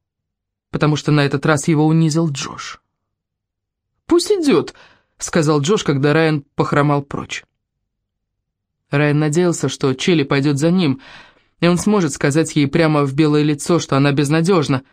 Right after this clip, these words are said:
Но он ведь пошел к духу колодца главным образом из-за нее,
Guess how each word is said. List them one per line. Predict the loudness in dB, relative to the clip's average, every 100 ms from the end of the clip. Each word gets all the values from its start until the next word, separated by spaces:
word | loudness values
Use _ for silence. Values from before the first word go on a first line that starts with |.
| _ _ _ _ _ _ _ _ 0
Но |
он | 2
ведь | 2 0
пошел | -2 0 0
к | 2
духу | 0 0
колодца | 0 0 0 -2
главным | -2 0 2 2 2
образом | 2 0 0 2 2
из-за | 2 2
нее, | 2 2 2 2